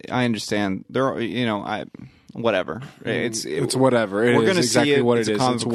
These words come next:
Speaker 1: film.
Speaker 2: whatever.
Speaker 1: Yeah. Um, who's your favorite, uh, hero in, in the D C universe, and what are your hopes for the film?
Speaker 2: As it stands now, like, as in the film cinematic universe now?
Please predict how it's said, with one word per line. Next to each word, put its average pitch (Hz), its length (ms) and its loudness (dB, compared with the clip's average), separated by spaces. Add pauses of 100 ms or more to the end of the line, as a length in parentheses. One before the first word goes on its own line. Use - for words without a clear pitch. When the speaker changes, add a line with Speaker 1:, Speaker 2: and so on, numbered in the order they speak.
(120)
Speaker 1:
film. 110 260 0
Speaker 2:
whatever. 90 160 -6
Speaker 1:
Yeah. 104 380 -2 (460)
Um, 113 460 2 (1700)
who's 269 220 -2
your 302 80 0
favorite, 123 680 0 (760)
uh, 113 280 -8
hero 113 560 0 (180)
in, 113 380 -2
in 117 360 0
the 110 60 0
D 117 180 -4
C 113 180 -4
universe, 110 580 0 (160)
and 123 120 0
what 151 140 2
are 160 40 2
your 135 140 2
hopes - 280 0
for - 80 -8
the - 120 -4
film? - 440 -6 (340)
Speaker 2:
As 110 80 -4
it 107 140 -2
stands 110 420 -2
now, 101 300 -2
like, 107 320 -4
as 104 240 -4
in 101 140 -12
the 98 100 -12
film 107 260 -6
cinematic 98 500 -6
universe 92 360 -12
now? 95 480 -10